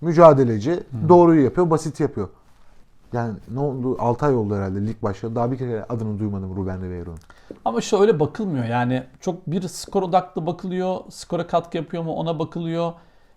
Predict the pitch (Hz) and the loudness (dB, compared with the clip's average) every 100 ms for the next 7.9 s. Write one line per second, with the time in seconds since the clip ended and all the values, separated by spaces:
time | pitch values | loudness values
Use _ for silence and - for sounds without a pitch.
0 | - 123 147 143 170 170 170 165 147 160 | -6 4 4 6 2 2 -2 -2 -2 -2
1 | 156 165 165 165 160 - - - - - | -2 -2 0 0 -2 -10 -18 -16 -16 -14
2 | - 139 120 156 170 175 165 - 180 - | -8 -6 0 6 6 6 -2 -4 -6 -4
3 | 175 165 - 170 160 - - _ - 262 | -2 -2 0 0 0 -10 -20 _ -14 -6
4 | 120 139 160 165 - 156 - - 165 151 | -2 2 2 0 -6 -10 -8 -8 -4 -2
5 | 151 147 165 151 139 147 156 160 165 - | -4 -6 -8 -4 0 0 2 0 0 -4
6 | _ _ 131 147 - 165 - - 160 151 | _ _ 0 0 0 -4 -4 -2 -2 -2
7 | 165 156 156 135 151 156 156 156 | -2 0 0 2 2 2 2 0